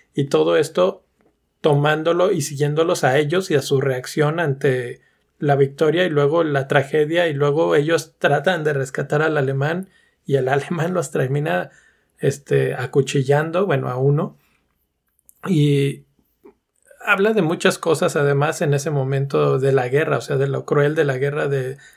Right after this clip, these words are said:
de que no hay cuartel, de que aunque ellos, eh, sienten un poco la necesidad de, de salvar al otro ser humano, ya deja de ser el enemigo, dice, se está quemando básicamente, y ellos lo sacan del avión, lo rescatan,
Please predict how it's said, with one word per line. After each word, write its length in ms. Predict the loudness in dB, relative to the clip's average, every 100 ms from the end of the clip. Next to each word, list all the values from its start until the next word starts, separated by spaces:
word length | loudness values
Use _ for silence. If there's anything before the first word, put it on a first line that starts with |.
| _ _
de 100 | -4 0
que 120 | 0
no 160 | 0
hay 140 | 0 -2
cuartel, 800 | 0 -2 0 2 2 2 0 -6 -20 -20 -20 _
de 260 | -4 0 0
que 300 | 2 0 2
aunque 360 | 2 0 2 0
ellos, 560 | 2 0 0 -6 -14 -4
eh, 220 | 0 0
sienten 480 | 0 0 2 2 0
un 140 | 0
poco 360 | 0 -2 2 2
la 180 | 2 2
necesidad 600 | 0 -2 -4 -2 0 0
de, 580 | 2 2 2 0 -10 -16 _
de 240 | -2 -2
salvar 400 | 0 0 2 0
al 140 | 2 0
otro 480 | 2 2 4 2 0
ser 220 | -2 0
humano, 380 | 2 0 0 -2
ya 240 | 0 0
deja 260 | 2 0 2
de 100 | 0
ser 160 | 2 2
el 140 | 2
enemigo, 460 | -2 -4 -4 -4 -6
dice, 440 | -4 -2 0 -2 -10 _ _
se 140 | -2
está 360 | -2 0 -2 0
quemando 580 | 0 2 2 0 0 0
básicamente, 640 | 0 -4 -4 -4 -4 -4
y 100 | 0
ellos 220 | 2 2 0
lo 80 |
sacan 420 | -4 -2 -4 -2 -2
del 120 | -2
avión, 480 | -2 0 -2 -2 -10 _ _ _
lo 140 | -2
rescatan, 760 | -2 -4 0 0 2 0 0 -6